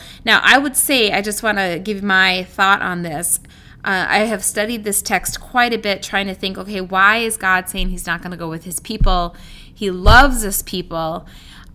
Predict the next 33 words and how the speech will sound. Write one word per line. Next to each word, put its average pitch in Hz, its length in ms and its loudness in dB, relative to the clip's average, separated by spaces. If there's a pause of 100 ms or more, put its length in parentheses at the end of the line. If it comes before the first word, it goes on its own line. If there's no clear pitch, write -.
(120)
I 226 200 10
really 262 360 2
do 233 180 -4
believe 214 580 -4
that 180 380 -2
this 202 220 -2
is 190 100 -6
a 170 60 -6
test - 500 -2 (120)
for 240 580 -2 (180)
Moses. 247 640 -2 (320)
Just 320 320 0
like 311 560 -2
in 214 420 2 (220)
Genesis, 214 720 -2 (180)
I 202 100 0
believe 196 300 -4
that 175 140 -6
God 180 240 2
is 190 120 -6
giving 196 360 -6 (400)
Abram 220 380 0
a - 60 -8
test - 600 0
when 214 180 0
he 214 140 -4
says 196 240 -2
he's 208 160 -6
going 190 380 -2
to 185 500 -4 (160)
destroy 196 840 -2
the 202 80 -10
city 196 520 -4